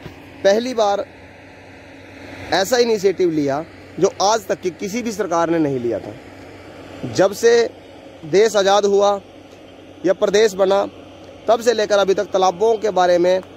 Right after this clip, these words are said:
किसी ने भी कोई किसी प्रकार की सुध नहीं ली थी, लेकिन माननीय मुख्यमंत्री श्री मनोहर लाल जी ने तालाब प्राधिकरण का गठन किया और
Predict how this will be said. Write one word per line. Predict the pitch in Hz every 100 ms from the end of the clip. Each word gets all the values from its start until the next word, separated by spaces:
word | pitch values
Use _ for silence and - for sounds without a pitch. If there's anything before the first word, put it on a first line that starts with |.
| - - - - -
किसी | 240 240 269
ने | 254
भी | 233
कोई | - 214
किसी | 208 196
प्रकार | 202 180 180
की | 185
सुध | 185 208
नहीं | 196 175
ली | 165 156
थी, | 180
लेकिन | 190 190
माननीय | 190 208 220
मुख्यमंत्री | 202 214 196 190 190
श्री | 196
मनोहर | 190 175 180
लाल | 170 151
जी | 147
ने | 151 185 190 - - - - - - - - 170
तालाब | 175 214
प्राधिकरण | - 202 185 185 180
का | 170
गठन | 151 170 156
किया | 143 147 160 - - - - - -
और | 190